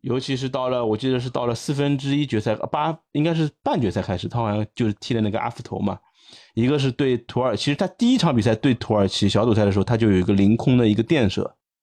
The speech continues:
都是蛮漂亮。包括对中国队，其实他也有进球嘛，小试牛刀，对吧？然后其实后面的比赛基本上，包括对那个比利时啊，包括后面土耳其那个捅射啊，包括最后决赛不是也是梅开二度嘛。其实那时候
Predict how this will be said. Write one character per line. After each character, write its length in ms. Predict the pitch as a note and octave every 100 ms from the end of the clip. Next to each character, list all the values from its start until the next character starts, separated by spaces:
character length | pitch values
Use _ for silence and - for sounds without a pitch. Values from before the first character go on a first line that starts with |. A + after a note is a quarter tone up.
| - -
都 100 | C#3+
是 80 | C3+
蛮 160 | G#2
漂 160 | - G2+
亮。 100 | E3+
包 80 | C3+
括 120 | C#3
对 120 | C#3
中 160 | D3+ D3
国 100 | G#2+
队， 60 |
其 100 | G2+
实 60 | G#2
他 180 | A2 A2
也 140 | G#2
有 100 | G#2
进 160 | G#2+ G2
球 140 | -
嘛， 160 | - - _ _ _ _ _ _
小 160 | - F#2+
试 140 | A2+
牛 160 | G2 G2
刀， 340 | G#2+ A2 - _ -
对 120 | G2
吧？ 100 | F2+
然 160 | F#2+ G#2
后 220 | A2+ A#2 - - _ -
其 120 | B2+
实 140 | C3 B2+ -
后 180 | - D#3+
面 180 | B2
的 60 | A#2
比 120 | G#2
赛 120 | G2
基 100 | A2
本 160 | B2 A2
上， 160 | A2 G#2
包 160 | A#2
括 140 | A2+ A2
对 200 | A#2+ A2+
那 120 | A2+
个 100 | A2
比 160 | G#2 F#2+
利 120 | A2
时 380 | A2+ - F#2 F#2
啊， 140 | G2+
包 160 | G2+ G#2+
括 120 | G#2+
后 120 | G#2
面 340 | A2 G#2 G2+ G2 - - _
土 120 | -
耳 120 | A#2+ G#2
其 120 | A2+
那 100 | G#2+
个 80 | G#2+
捅 280 | - F2 E2+
射 180 | B2+
啊， 60 | G#2+
包 120 | G#2
括 100 | A2+
最 100 | B2
后 100 | B2+
决 160 | A2 F#2+
赛 140 | C3
不 100 | A2+
是 120 | G#2
也 80 | F#2+
是 120 | F#2+
梅 140 | B2+ F2+
开 100 | G#2+
二 140 | G#2
度 160 | G#2 B2+
嘛。 180 | G2+ -
其 140 | - A2+
实 60 |
那 100 | E3
时 80 | B2
候 260 | G#2+ A2